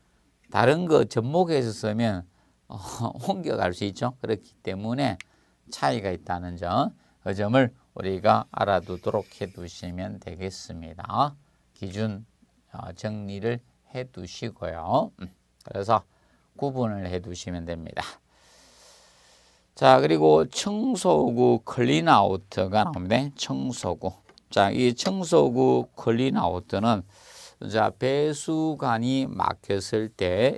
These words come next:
이것을 점검 수리하기 위해서 뭐 굴곡부나 이런,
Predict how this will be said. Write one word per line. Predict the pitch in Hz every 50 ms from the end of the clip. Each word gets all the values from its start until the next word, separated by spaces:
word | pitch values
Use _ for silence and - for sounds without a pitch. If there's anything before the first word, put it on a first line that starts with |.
| -
이것을 | - 98 104 107 101 113 113 110 104
점검 | - - 139 147 147 139 131 131 123 127 127
수리하기 | 123 - - - 156 143 139 123 110 98 90 87 82 90
위해서 | 90 90 90 87 - - 104 95 - _ _
뭐 | - - 92 90 - _ _ _ _ _
굴곡부나 | _ - 107 104 104 101 127 127 123 127 - 123 117 110 107 104 95
이런, | - 92 104 107 107 107 104